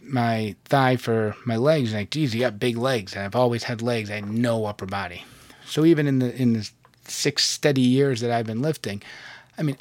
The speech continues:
I can see the definition. I have arms now. I have a, a chest now. I, I, I'm not scrawny from the waist up, but by no means am I, am I big. And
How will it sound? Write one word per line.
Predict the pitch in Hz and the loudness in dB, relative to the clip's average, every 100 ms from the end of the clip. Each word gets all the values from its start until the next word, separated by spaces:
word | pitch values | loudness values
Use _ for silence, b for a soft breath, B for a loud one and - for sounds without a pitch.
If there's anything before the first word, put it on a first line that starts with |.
| - | 0
I | 135 | 0
can | 131 113 | 0 0
see | - 208 | 0 0
the | 165 | 0
definition. | 131 135 - 113 113 - 87 | 2 2 2 -2 -2 -4 -8
I | 98 | -8
have | 98 117 110 | -2 0 2
arms | 107 107 107 | 0 0 -2
now. | 107 104 | -4 -4
I | 101 | -6
have | 101 110 110 | -4 -6 -6
a, | 104 - | -8 -8
a | 101 | -12
chest | - - 123 107 - | -8 -2 0 0 0
now. | 110 107 | 0 0
I, | 101 104 | -2 -2
I, | 101 104 104 104 B B B | -4 -4 -6 -8 B B B
I'm | 123 113 | -2 0
not | 123 113 | 0 -2
scrawny | - - - 131 127 117 | -2 -2 4 4 4 2
from | 107 117 | -2 -4
the | 107 | -4
waist | 107 104 - | -4 -4 -4
up, | 160 123 - B B B B _ | -2 -4 -6 B B B B _
but | 139 123 | -2 0
by | 113 | 2
no | 117 147 147 | 4 4 4
means | 135 131 120 107 | 4 4 4 0
am | 107 | -4
I, | 104 95 92 - _ - | -4 -4 -8 -12 _ -6
am | 113 | -4
I | 101 | -4
big. | 95 98 104 85 - _ _ _ - | -4 -2 -2 -4 -16 _ _ _ -6
And | 117 110 107 104 104 | -2 -2 -2 -2 -4